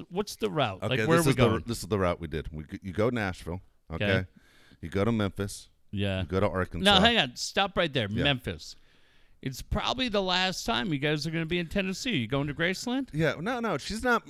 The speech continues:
Speaker 2: She's not moving yet. She's gonna see if she can handle it for two months here before she sells her house and then makes it a permanent move.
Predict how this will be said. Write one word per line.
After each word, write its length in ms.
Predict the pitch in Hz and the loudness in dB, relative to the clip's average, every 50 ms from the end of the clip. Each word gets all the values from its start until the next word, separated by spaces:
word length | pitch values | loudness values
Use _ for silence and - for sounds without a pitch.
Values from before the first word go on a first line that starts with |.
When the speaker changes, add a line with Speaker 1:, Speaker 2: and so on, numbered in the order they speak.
| 143 | -10
Speaker 2:
She's 420 | 131 - - 214 254 285 277 185 196 | -8 -2 0 2 2 2 0 0 0
not 180 | 196 175 151 | 0 0 2
moving 240 | 165 160 147 135 135 | 2 2 2 2 2
yet. 240 | 123 113 80 - - | 0 0 0 -2 -4
She's 140 | - 165 190 | -4 -2 0
gonna 180 | 190 208 185 | 2 2 2
see 100 | - 165 | 2 0
if 60 | 156 | -2
she 140 | - - 135 | -2 -4 -6
can 100 | 110 110 | -4 -4
handle 300 | 113 123 123 123 120 110 | -2 0 0 2 2 0
it 80 | 104 - | 0 -2
for 80 | - | -6
two 180 | - - - 120 | -10 -6 -4 -2
months 240 | 110 107 104 - - | 0 0 -2 -4 -4
here 160 | - 101 92 | -4 -4 -4
before 300 | 85 85 - - 90 82 | -4 -4 -4 -4 -4 -4
she 100 | - 80 | -4 -8
sells 240 | 73 - 82 80 73 | -6 -4 -4 -4 -4
her 80 | 76 | -6
house 260 | 73 76 71 69 - - | -6 -6 -6 -6 -8 -8
and 80 | 78 | -8
then 140 | 78 82 82 | -6 -4 -4
makes 180 | 80 78 - - | -4 -6 -6 -8
it 60 | 76 | -8
a 60 | 69 | -6
permanent 340 | - 85 76 71 69 62 58 | -6 -6 -4 -6 -8 -10 -10
move. 260 | 69 64 - - - | -12 -12 -14 -16 -20